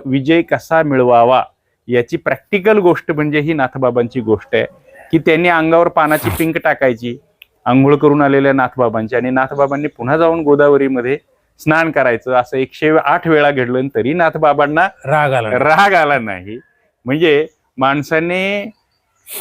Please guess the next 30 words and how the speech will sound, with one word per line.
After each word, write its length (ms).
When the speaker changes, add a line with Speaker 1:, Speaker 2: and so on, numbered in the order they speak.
Speaker 1:
रागावर 600
नियंत्रण 460
ठेवायला 440
पाहिजे, 360
आपले 320
जे 120
विकार 380
आहेत 140
त्याच्यावर 340
नियंत्रण 420
ठेवायला 580
पाहिजे, 320
हे 140
सांगणारी 460
अशी 240
ही 120
कथा. 420
आणि 200
त्याचं 380
हे 240
प्रतीक 320
आणि 100
महत्वाचं 500
म्हणजे 260
हिंदू 440
मुस्लिम 380
ऐक्य 400
सांगणारी 600
अशी 380
ही 60